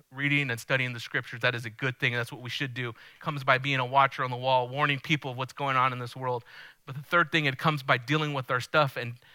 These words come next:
putting to death those things that hold us back,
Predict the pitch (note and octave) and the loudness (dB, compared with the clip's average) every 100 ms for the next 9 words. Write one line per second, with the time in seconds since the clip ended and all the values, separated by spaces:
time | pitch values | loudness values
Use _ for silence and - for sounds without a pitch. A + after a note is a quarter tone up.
0 | _ _ - F#3+ G3 F#3 E3 C#3 E3+ E3+ | _ _ -8 2 2 2 -2 4 6 6
1 | D#3+ C3+ - E3+ D#3+ C#3+ A#2 D#3 E3 D3+ | 2 -4 0 0 2 2 0 -2 0 0
2 | A#2 A2 G3+ D3+ - - | -2 6 10 10 6 -14